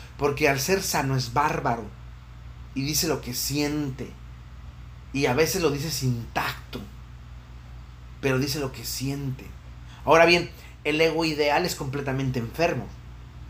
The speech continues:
Es un ello reprimido. Es una amarra al niño,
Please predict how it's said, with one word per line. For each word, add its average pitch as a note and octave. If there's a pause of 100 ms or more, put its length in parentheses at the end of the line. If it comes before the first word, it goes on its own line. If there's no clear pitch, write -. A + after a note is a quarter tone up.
(340)
Es D3
un D#3+
ello D3
reprimido. B2+ (1080)
Es D3
una F3
amarra D3+
al B2+
niño, C#3